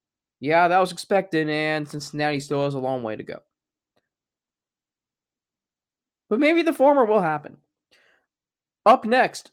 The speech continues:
uh, this week's extra point on how Joe Burrow has changed the culture with the Bengals, and I'm gonna tie it back to the Bearcats as well. All that next here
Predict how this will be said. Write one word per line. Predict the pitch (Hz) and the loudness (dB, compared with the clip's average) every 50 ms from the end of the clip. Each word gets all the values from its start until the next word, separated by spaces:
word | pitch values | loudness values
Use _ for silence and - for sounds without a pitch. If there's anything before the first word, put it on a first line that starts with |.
| _ | _
uh, | 165 170 175 170 165 165 | 4 6 6 6 6 4
this | 170 196 220 220 - | 4 2 0 0 -2
week's | 226 214 - - - | -6 -6 -6 -6 -6
extra | - 190 - - 185 175 | -6 -6 -4 -6 -6 -6
point | 165 - 185 190 202 196 - | -6 -4 -4 -4 -4 -4 -2
on | - 170 165 165 160 156 147 147 | -2 -2 0 0 0 -2 -2 -4
how | 151 156 147 147 | -4 -4 -4 -4
Joe | 143 143 165 175 208 | -4 -2 0 0 0
Burrow | 202 175 175 170 185 190 196 | 0 2 0 0 2 0 -2
has | 185 175 143 131 135 | -2 -2 -4 -4 -6
changed | - - 190 196 214 214 | -6 -6 -6 -6 -6 -6
the | - 175 | -8 -10
culture | 156 - 185 180 185 185 180 170 | -4 -2 0 0 0 -2 -4 -4
with | 165 165 165 156 | -4 -4 -4 -6
the | 151 | -8
Bengals, | 143 143 165 175 202 202 190 170 165 156 143 | -4 -2 -2 -2 -2 -2 -2 -2 -4 -4 -6
and | - 160 165 165 160 | -8 -4 -4 -4 -4
I'm | 170 180 190 | -4 -4 -4
gonna | 185 165 | -6 -6
tie | 139 180 180 185 | -4 -2 -2 0
it | 185 175 | 0 0
back | - 175 180 180 - - | 0 0 0 0 -2 -4
to | 180 165 165 | -2 -2 -2
the | 160 | 0
Bearcats | 143 156 175 185 180 - 165 170 180 - - - _ _ _ _ _ _ _ _ _ _ _ _ _ _ _ _ _ _ _ | 0 0 0 0 0 0 -2 -2 -2 -4 -10 -20 _ _ _ _ _ _ _ _ _ _ _ _ _ _ _ _ _ _ _
as | - 175 180 160 | 0 0 0 2
well. | 165 196 208 214 143 | 0 2 2 2 2
All | - - 143 165 160 | 2 2 0 2 2
that | 156 156 160 151 | 2 2 2 0
next | 151 151 156 208 - - - - - _ _ _ _ _ _ _ _ _ _ _ _ | 0 -2 -4 -4 -6 -10 -18 -20 -20 _ _ _ _ _ _ _ _ _ _ _ _
here | - - 202 226 233 233 226 - | -8 -4 -2 2 4 4 2 2